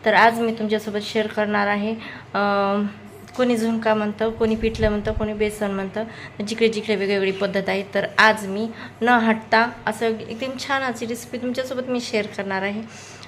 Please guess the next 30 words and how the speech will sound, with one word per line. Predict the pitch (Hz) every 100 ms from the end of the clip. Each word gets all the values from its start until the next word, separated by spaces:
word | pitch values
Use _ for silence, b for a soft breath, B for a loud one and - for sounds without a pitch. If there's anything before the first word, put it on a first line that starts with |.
| -
आणि | 214 220 214
मी | 220 226
पण | 226 220 214
पहिली | 214 214 214
बारच, | 208 208 214
कारण | - 214
हे | 208 - 220
काकूची | - - 240 240
रेसिपी | 214 220 208 208
आहे, | 202
काकूकडून | 220 202 - 214 202
मी | 208
शिकलेली | 202 - 196 190 190
आहे. | 196 214 B B B -
तर | 208
मी | 202
पण | 202 233
करून | 226 226 214
बघितली, | 208 202 220 226 214
तर, | 202 202
अ, | 196 -
खूप | 233 -
छान | 247 226
झाली | 220 190
आहे. | 208 254 B B B -
तर | 202
चला | 196 233 220
आपण | 208 202
रेसिपीला | 196 196 - 185
सुरुवात | 185 - 190